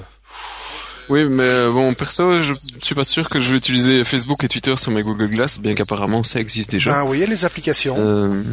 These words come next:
Speaker 1: et je vois, pff, je
Speaker 2: <laughs> On se demande, hein.
Speaker 1: Oui.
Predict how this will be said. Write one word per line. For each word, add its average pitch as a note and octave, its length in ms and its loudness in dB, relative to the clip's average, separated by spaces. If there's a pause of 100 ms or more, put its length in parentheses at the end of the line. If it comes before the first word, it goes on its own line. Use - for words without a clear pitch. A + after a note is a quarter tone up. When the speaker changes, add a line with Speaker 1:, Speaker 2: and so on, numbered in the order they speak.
(760)
Speaker 1:
et A#2 60 -4
je - 120 2
vois, B2 180 0
pff, - 520 -6
je G2+ 720 2
Speaker 2:
<laughs> - 20 0
On - 40 0
se - 60 -2
demande, D3+ 300 0
hein. D3 140 0 (1200)
Speaker 1:
Oui. A#2+ 340 4